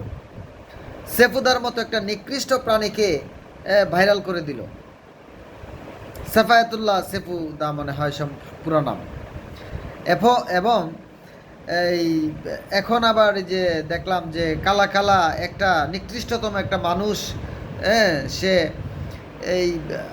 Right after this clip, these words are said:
জঘন্যতম একটা এই চিন্তা নিয়ে আসে, মানে যে কোনো একটা ফালতু গান যেটা মানে কোনো সমাজের সাথে যায় না,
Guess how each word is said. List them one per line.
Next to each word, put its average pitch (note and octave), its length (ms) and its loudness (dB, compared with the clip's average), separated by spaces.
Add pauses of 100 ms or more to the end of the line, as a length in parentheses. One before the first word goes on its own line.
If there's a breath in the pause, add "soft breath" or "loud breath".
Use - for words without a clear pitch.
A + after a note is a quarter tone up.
(160)
জঘন্যতম A3+ 840 4 (460)
একটা F3 600 2 (380)
এই D#3 240 -6
চিন্তা A3+ 320 2
নিয়ে G3+ 180 2
আসে, F3 520 2
মানে D#3 160 -2
যে E3 180 -2
কোনো F3 220 -4
একটা E3 240 2
ফালতু G#3 540 2 (600)
গান F3 280 4 (840)
যেটা F#3+ 360 4
মানে F#3 280 2 (120)
কোনো A3 180 -2
সমাজের G#3+ 480 0
সাথে F3 300 -2
যায় D#3+ 240 6
না, D3 240 0